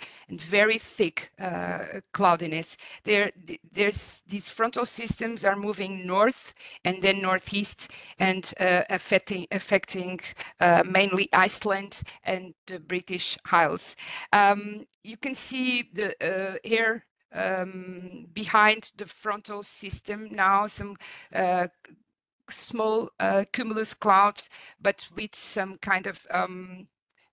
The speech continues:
thickness, you know, just active cumulus clouds with, uh, some showers. And, um, but, but further south, uh, you can see, uh, e-, between Azores and, uh, Madeira,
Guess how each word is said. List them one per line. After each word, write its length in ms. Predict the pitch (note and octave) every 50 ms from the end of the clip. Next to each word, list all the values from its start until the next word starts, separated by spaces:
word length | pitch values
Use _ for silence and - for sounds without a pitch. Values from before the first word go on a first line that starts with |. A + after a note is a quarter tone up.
| _ - - - - - _ _ - -
thickness, 800 | - - - B3+ B3 - - B3+ B3 A#3+ A#3 - - - - - _ _ -
you 140 | - G3+ G3
know, 100 | G3+ G#3 - - _ _ _ _ _
just 420 | - A3 A3 - - - - - - - - - _ _ _ - - -
active 640 | - G#3 - - - - A#3+ A#3+ A#3 F#3+ - - -
cumulus 360 | - - A#3 A3 G#3+ G#3 G3+ -
clouds 500 | - G#3+ G3 F#3+ G3 G3 F#3+ - - -
with, 320 | G3 F#3+ - - - -
uh, 480 | - F#3+ F#3+ F#3 F#3+ F3+ G2 A2 B2+ C3
some 220 | - - - F#3+
showers. 640 | F#3+ - - - F#3 F#3 F#3+ G3+ G#3 A3+ G#3+ - - - - - - - - - - - _ -
And, 360 | G#3+ A3 A3 A3 A3 - - -
um, 640 | - A3 A3 A3 G#3+ G#3+ G#3+ G#3+ G#3+ A3 A3+ A3+ A3 _ _ _ _ _ _ _ _ G3+
but, 200 | G3 F3+ - - _ F3+
but 160 | A3 - -
further 400 | - - A#3+ B3+ D4+ C#4 C#4 B3
south, 540 | - - - G#3 G3 G3 A3 A#3 - - - _ - _ _ - -
uh, 240 | G3 G3 G3 G3 G3 G3+
you 220 | G3+ G3 A3+ -
can 160 | - A#3+ A3+
see, 460 | - - - G#3+ A3+ A3 A3 G#3+ F#3 _ _ -
uh, 420 | - F3+ F3 F3 E3+ E3+ F3 E3+ -
e-, 280 | - C3+ G#2 A2+ C3 - _ _ E3+
between 420 | F3+ G3+ - G#3+ G#3+ G3+ G3+ - -
Azores 760 | - F#3+ F#3+ F#3 G3+ G#3 G#3+ G#3+ G#3 G#3+ G#3+ A3 - - - -
and, 320 | F#3+ F#3+ F3+ F3+ F#3 - - - - -
uh, 280 | G3 F#3+ F3+ F3+ F3+ F3+
Madeira, 640 | F3+ F3+ F#3+ F#3+ E3 F#3+ F#3+ F#3+ G3 G3 G3+ -